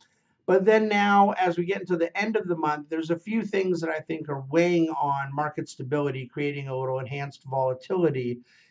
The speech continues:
Um, that would include uncertainty around what exactly the protectionist intentions are. They're announcing further tariffs here for China today. Um, they're actually not nearly as severe as I feared they could be.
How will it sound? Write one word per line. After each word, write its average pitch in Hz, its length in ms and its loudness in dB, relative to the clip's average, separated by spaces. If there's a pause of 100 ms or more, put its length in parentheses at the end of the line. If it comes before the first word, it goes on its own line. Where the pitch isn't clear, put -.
(140)
Um, 151 560 2 (380)
that 185 200 6
would 175 100 6
include 170 920 8
uncertainty 180 800 0
around 170 420 -2
what 151 140 2
exactly 143 400 -4
the 135 100 -8
protectionist 147 760 -8
intentions 135 580 -12
are. 127 320 -4 (380)
They're 156 100 4
announcing 196 460 2
further 175 360 4
tariffs 165 600 2
here 156 200 0
for 135 200 -10
China 151 500 -4
today. 135 580 -4 (460)
Um, 143 540 2
they're 160 260 -2
actually 165 640 4
not 139 240 0
nearly 151 380 4
as 139 180 -6
severe 143 500 2
as 127 140 -6
I 139 240 0
feared 143 380 -2
they 127 100 -4
could 170 400 -2
be. 196 320 -4